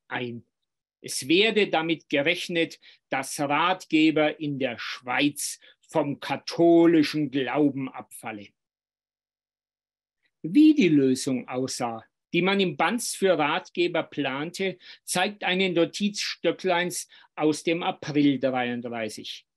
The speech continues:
Ein Gefängnis für ihn sei fertiggestellt. Ratgeber schadete offenkundig dem Ruf des Klosters Banz, innerhalb des Ordens.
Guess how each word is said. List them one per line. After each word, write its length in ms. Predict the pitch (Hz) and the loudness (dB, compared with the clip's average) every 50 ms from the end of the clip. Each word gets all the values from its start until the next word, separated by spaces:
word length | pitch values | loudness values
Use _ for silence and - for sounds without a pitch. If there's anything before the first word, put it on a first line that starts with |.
| _ - - - _ | _ -20 -20 -10 _
Ein 300 | - - 185 196 202 160 | 0 2 4 4 4 4
Gefängnis 880 | 180 202 202 - - - 202 214 226 214 202 185 180 175 165 - - | 2 0 0 -2 -2 -2 0 0 2 2 2 4 4 4 4 2 0
für 240 | - - 170 165 160 | -2 2 2 2 2
ihn 360 | 160 160 170 160 160 151 147 | 2 0 -2 -2 -2 -2 -4
sei 280 | 131 - 151 143 139 139 | -4 -4 -2 -2 -2 -4
fertiggestellt. 1120 | - - 143 131 123 - - 127 - - - 123 - - - - 107 101 113 - - _ _ _ _ _ _ _ _ _ _ _ _ _ _ _ _ _ _ _ | -6 -8 -8 -8 -8 -10 -14 -16 -16 -12 -10 -10 -10 -10 -8 -8 -8 -8 -10 -14 -20 _ _ _ _ _ _ _ _ _ _ _ _ _ _ _ _ _ _ _
Ratgeber 680 | - 135 147 180 208 208 - 214 202 196 202 196 185 - _ _ _ _ _ | -6 -4 -2 -2 -4 -4 -2 0 0 2 2 0 -2 -4 _ _ _ _ _
schadete 760 | - - - 196 190 180 170 165 147 147 143 - - 147 143 | -12 -6 -2 0 0 0 2 2 2 0 0 -2 -4 -8 -6
offenkundig 640 | - - 156 - 190 180 151 - 202 196 196 202 - | -6 -6 -6 -6 -8 -6 -2 0 0 0 0 0 0
dem 180 | - 196 180 170 | 0 0 0 2
Ruf 420 | 170 160 180 202 240 208 - - - - - - - _ | 2 2 2 2 0 -2 -4 -10 -18 -20 -20 -20 -8 _
des 160 | 180 175 175 | -4 -4 -2
Klosters 540 | - - 190 196 202 202 - - 175 160 - | -2 0 0 0 0 0 -2 -4 -4 -4 -4
Banz, 560 | - - 156 156 180 208 208 208 - - - _ _ _ _ _ | -6 -4 -4 -4 -4 -4 -8 -8 -12 -16 -18 _ _ _ _ _
innerhalb 500 | - 185 175 170 151 143 156 156 151 - | -2 0 0 0 0 0 -2 -2 -4 -6
des 220 | - 185 - - - | -8 -8 -8 -8 -6
Ordens. 600 | - 143 139 131 - 123 117 - - - - | -4 -4 -4 -4 -4 -8 -12 -14 -16 -18 -18